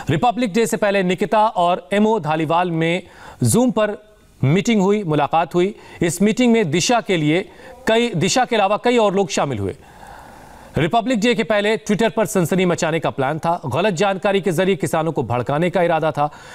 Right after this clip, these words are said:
छब्बीस जनवरी को हिंसा के बाद सेलिब्रिटी से संपर्क किया गया क्योंकि दिशा ग्रेटा को जानती थी, ग्रेटा थनबर्ग को, इसलिए उनसे ग्रेटा, इन्हों-, इसलिए दिशा ने ग्रेटा से संपर्क किया।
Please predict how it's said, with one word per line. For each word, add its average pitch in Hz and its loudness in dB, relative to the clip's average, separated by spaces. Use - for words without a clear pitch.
छब्बीस 233 0
जनवरी 214 2
को 214 0
हिंसा 185 0
के 156 -2
बाद 165 0
सेलिब्रिटी 165 0
से 196 0
संपर्क 165 -4
किया 175 2
गया 143 -2
क्योंकि 196 0
दिशा 208 0
ग्रेटा 208 2
को 233 2
जानती 147 -2
थी, 95 -4
ग्रेटा 175 0
थनबर्ग 165 -2
को, 85 -6
इसलिए 220 0
उनसे 208 0
ग्रेटा, 175 0
इन्हों-, 185 2
इसलिए 196 2
दिशा 175 -2
ने 170 -2
ग्रेटा 156 -2
से 165 -2
संपर्क 160 -2
किया। 90 -6